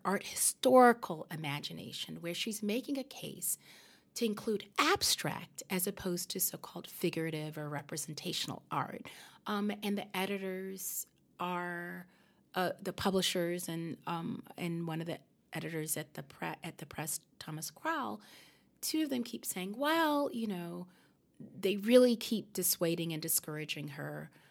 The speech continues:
from using abstract art." And she was really, when I say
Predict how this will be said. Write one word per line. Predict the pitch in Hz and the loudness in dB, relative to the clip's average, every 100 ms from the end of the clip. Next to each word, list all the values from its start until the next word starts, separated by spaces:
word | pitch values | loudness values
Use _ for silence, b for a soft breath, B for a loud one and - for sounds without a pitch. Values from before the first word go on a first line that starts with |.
| b | b
from | - 165 | -8 -4
using | 151 147 156 - | -2 -4 -4 -4
abstract | - 494 - - 170 - | -4 -2 -4 -6 -6 -8
art." | - 202 - | -10 -10 -6
And | 202 | -2
she | - | -2
was | 285 262 - | -2 -6 -2
really, | 339 427 311 240 | 0 2 0 -2
when | 214 | -4
I | 208 | -6
say | - 214 | -4 -6